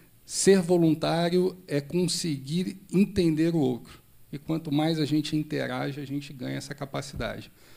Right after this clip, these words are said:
Então, queria finalizar aqui reiterando o agradecimento pela oportunidade, pelo reconhecimento, mas que, acima de tudo, esse é um trabalho das empresas, que, das pessoas que fazem o Pôr do Açu,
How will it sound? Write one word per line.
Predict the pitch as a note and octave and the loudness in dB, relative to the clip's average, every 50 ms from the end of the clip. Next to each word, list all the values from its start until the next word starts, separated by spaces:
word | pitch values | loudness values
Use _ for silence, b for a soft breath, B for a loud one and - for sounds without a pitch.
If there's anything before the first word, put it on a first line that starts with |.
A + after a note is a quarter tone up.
| b b b b | b b b b
Então, | - E3+ E3+ | 2 2 4
queria | E3+ E3+ F3 D#3 E3+ F3+ F#3 E3 C#3 - - - B B B B B | 4 2 2 2 4 6 6 6 4 2 0 -4 B B B B B
finalizar | - - D#3+ F3 F3 E3+ E3 D#3+ D3+ C#3+ B2 C#3 C#3 C3+ | -4 2 4 4 6 6 6 6 4 4 4 4 4 2
aqui | C3 C3+ - - C#3+ D#3 D#3+ E3 - - | 2 0 0 0 0 2 0 -2 -6 -6
reiterando | - - D3+ D#3+ D3+ D#3 C#3+ B2+ C3 C#3 D3+ D3+ | 0 0 0 2 2 2 2 4 4 4 4 4
o | D3 | 2
agradecimento | C#3 C3+ B2+ B2 C3 C#3 - - C3 B2+ B2+ C3 C#3 C#3 - - - - B B B B B B B - | 2 0 -2 0 0 -2 0 2 4 4 4 4 4 0 -2 -8 -12 -14 B B B B B B B 2
pela | - D3+ E3+ E3+ D#3+ | 4 4 6 4 2
oportunidade, | D3+ - - C3 - - D3 C#3 C3 A#2+ A#2 B2+ C#3 D3 D3+ D3+ C#3 C#3 | 2 2 0 -2 2 4 4 4 4 4 4 4 4 4 4 2 0 -4
pelo | C3 C3+ D3+ D#3 E3+ D#3+ | -6 -2 -2 0 0 0
reconhecimento, | C#3 - E3+ D#3+ E3 E3 D#3 C#3+ C#3 C#3+ C#3+ - C3+ B2 C3 C3+ D3 D3 - - - b b b b b b b | 0 -2 -2 -2 2 2 4 4 4 2 2 2 0 2 2 0 0 -2 -6 -10 -20 b b b b b b b
mas | - C3 C#3+ D3 C#3+ | 2 2 2 2 2
que, | - D#3 | 0 -2
acima | C#3+ - - E3+ E3 D#3+ | 0 2 4 4 6 4
de | C#3+ C#3+ | 4 2
tudo, | - - D3 D3 D#3 D#3+ D#3 D3+ E3+ F3 E3 | -2 0 0 2 2 2 2 0 -2 -4 -2
esse | E3+ C#3+ C#3+ E3 E3+ E3 - E3+ | 0 2 2 2 2 0 0 0
é | D#3+ | 0
um | D#3+ D#3+ | 0 0
trabalho | D#3+ C#3 C3 A#2+ A2+ A#2+ B2+ C3 C#3 D3 D3+ D#3+ D3+ B B B B B B - | -2 -4 -4 -4 -4 -2 -2 -2 -2 -2 -4 -6 -8 B B B B B B -8
das | B2+ C#3+ D#3 F3+ F#3+ F3 F3+ | -4 -2 0 0 2 2 2
empresas, | F3+ E3+ D#3 E3+ E3 D#3 E3+ F3 D#3+ E3+ E3 E3 | 2 2 2 2 4 4 6 6 4 2 0 -2
que, | - - C3+ | -4 -4 -2
das | B2+ - C3+ C#3+ - | 2 2 2 2 2
pessoas | - E3+ D3 - - - F#3+ G#3 G#3+ F3+ | 0 -2 -2 0 2 2 4 4 4 2
que | - - | 0 -2
fazem | E3 - D#3 D3 C#3+ C3 C#3+ | -4 -2 0 -2 0 0 0
o | C#3+ | 0
Pôr | C#3 C#3+ C#3+ C#3 C3+ | 0 2 2 2 2
do | C#3 C3 | 0 -2
Açu, | B2 - - - - G#2 | -4 -4 -8 -10 -10 -12